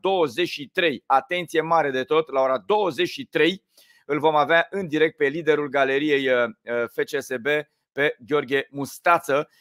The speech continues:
alături de care vom vorbi despre referendumul T V R unu de aseară. Sigur, noi suntem și pe tele-, uh, televiziune, pe Realitatea Sportivă, o să avem bun simț, o să avem respect față de colegii de acolo, dar asta nu ne împiedică să ne, uh,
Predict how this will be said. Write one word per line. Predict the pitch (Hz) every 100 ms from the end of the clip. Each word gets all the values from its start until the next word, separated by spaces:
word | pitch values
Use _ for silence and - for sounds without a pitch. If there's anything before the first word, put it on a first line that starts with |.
| _
alături | 127 156 160 147
de | 143
care | 151 151
vom | 127 147
vorbi | 131 135 151 160
despre | - 151 - 143 - -
referendumul | 123 139 139 135 160 151 147 143
T | -
V | 143
R | 135 135
unu | 143 139 135
de | -
aseară. | 131 123 120 101 95 _ _
Sigur, | - 175 165
noi | - 160
suntem | 151 147
și | 127
pe | 147 143
tele-, | 139 131 127 127
uh, | 123
televiziune, | 127 120 117 127 160
pe | 151
Realitatea | 131 123 120 127 123
Sportivă, | - 123 165
o | 151
să | 139
avem | 131 120 139 123
bun | 147 131
simț, | - 185 - _ _ -
o | 135
să | 143
avem | 131 143
respect | 131 123 - -
față | 135 123 127
de | 127
colegii | 127 131 123
de | 127
acolo, | 117 - 190 190
dar | 170 185 - _ _
asta | 156 151 143
nu | 151
ne | 143
împiedică | 120 147 143 139
să | 135 143 147 -
ne, | 135 147 -
uh, | 131